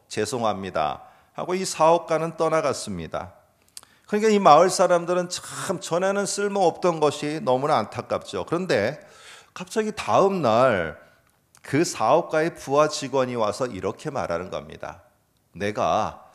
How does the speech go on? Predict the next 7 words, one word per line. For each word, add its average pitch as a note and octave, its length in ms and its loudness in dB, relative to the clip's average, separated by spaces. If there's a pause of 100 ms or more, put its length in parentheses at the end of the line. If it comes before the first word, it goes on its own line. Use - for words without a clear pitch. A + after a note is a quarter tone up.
(380)
우리 D#3 400 0
사업 C3+ 560 4
사장님이 C3+ 720 -2
떠나 C3 260 0
있는 A2 240 -4
사이에 G2 640 -4
당신들에게 B2 1080 -8